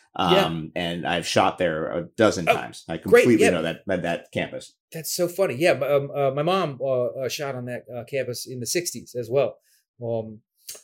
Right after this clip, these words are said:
Speaker 1: uh, we, and it's a beautiful campus. There, there are natural springs that, that, that come through. Like, it used to be a place of, of, of,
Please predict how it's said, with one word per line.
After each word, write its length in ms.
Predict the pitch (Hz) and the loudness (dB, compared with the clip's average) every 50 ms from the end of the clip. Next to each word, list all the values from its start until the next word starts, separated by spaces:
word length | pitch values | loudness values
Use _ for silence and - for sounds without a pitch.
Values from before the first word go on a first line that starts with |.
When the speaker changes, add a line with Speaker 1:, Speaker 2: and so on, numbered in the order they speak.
| _ _ _ _ | _ _ _ _
Speaker 1:
uh, 380 | - 156 143 127 120 110 - 170 | -2 -2 -2 -2 -4 -8 -6 2
we, 160 | 175 185 185 | 2 4 4
and 80 | 196 196 | 6 4
it's 140 | 196 165 185 | 4 4 2
a 20 | |
beautiful 300 | 165 226 302 247 156 143 | 0 0 0 0 -2 -2
campus. 340 | 131 180 202 220 - 120 - | 0 0 0 0 -2 -4 0
There, 260 | - 147 143 143 143 | 2 4 4 4 4
there 140 | 156 156 151 | 4 4 4
are 60 | 147 | 4
natural 400 | 147 185 196 226 - - 202 151 | 4 0 -2 -2 -2 -2 -2 0
springs 640 | - - - - 151 180 208 160 120 101 90 - - | 0 -6 -4 -2 -2 0 0 -2 -4 -8 -14 -8 -4
that, 260 | 127 120 - - 143 | -4 -4 -4 -4 -2
that, 240 | 139 131 123 110 131 | 0 0 0 2 0
that 160 | 139 131 135 | -2 -2 -2
come 260 | - - 160 151 151 | -2 -6 -4 -4 -4
through. 580 | 143 - - - 151 151 147 143 143 139 131 - _ _ _ _ _ | -8 -8 -6 -4 -2 -2 0 -2 -2 -4 -6 -10 _ _ _ _ _
Like, 120 | 151 143 | 0 2
it 100 | 151 160 | 2 2
used 220 | 165 180 220 214 - | 2 0 -2 -2 -2
to 40 | 233 | -4
be 160 | 180 190 180 | -2 2 2
a 60 | 160 | 2
place 360 | 160 - - 160 165 160 - - | 2 2 2 2 2 2 0 -2
of, 220 | - 143 135 120 - - - | -4 -4 -6 -6 -8 -8 -6
of, 180 | 135 131 117 - - _ | -6 -6 -6 -8 -14 _
of, 160 | 135 135 120 | -8 -8 -8